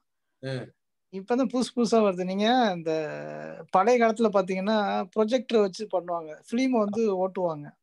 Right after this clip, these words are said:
Speaker 1: ஆ.
Speaker 2: நம்ம கண்ணுடைய capacity எப்படின்னா, ஒரு செகண்டுக்கு முப்பது சுத்து வந்துருச்சுன்னா அது கண்டினியூஸா தெரியும்.
Speaker 1: அழகான உதாரணம் சொல்லிட்டீங்க. இதுக்கு மேல வேற என்ன இருக்கு? இப்படிதான்
Speaker 2: ஆ.
Speaker 1: அந்த நான் இருக்கு.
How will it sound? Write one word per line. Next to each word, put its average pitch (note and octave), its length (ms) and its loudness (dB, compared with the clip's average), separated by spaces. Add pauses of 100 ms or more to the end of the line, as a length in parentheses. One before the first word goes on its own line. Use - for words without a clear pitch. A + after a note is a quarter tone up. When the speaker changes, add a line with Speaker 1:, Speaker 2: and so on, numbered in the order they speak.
(340)
Speaker 1:
ஆ. C#3+ 120 -6 (640)
Speaker 2:
நம்ம F#3+ 240 0
கண்ணுடைய C4+ 420 0
capacity G#3+ 440 -4
எப்படின்னா, F#3+ 320 -8 (520)
ஒரு F#3+ 340 -4
செகண்டுக்கு A#3+ 460 -2
முப்பது A3+ 440 -2 (160)
சுத்து A3 300 -2
வந்துருச்சுன்னா A#3 420 2
அது G3+ 100 -2
கண்டினியூஸா G#3+ 500 2
தெரியும். D#3+ 340 -8 (800)
Speaker 1:
அழகான G3+ 520 2
உதாரணம் F3 400 0
சொல்லிட்டீங்க. D#3 300 -6
இதுக்கு E3+ 240 -4
மேல A3+ 120 2
வேற F3+ 160 0
என்ன F#3 140 -2
இருக்கு? E3 260 -6 (440)
இப்படிதான் G#3 380 4
Speaker 2:
ஆ. B3 120 2
Speaker 1:
அந்த F#3 160 -2
நான் G3 260 0
இருக்கு. D#3+ 280 -2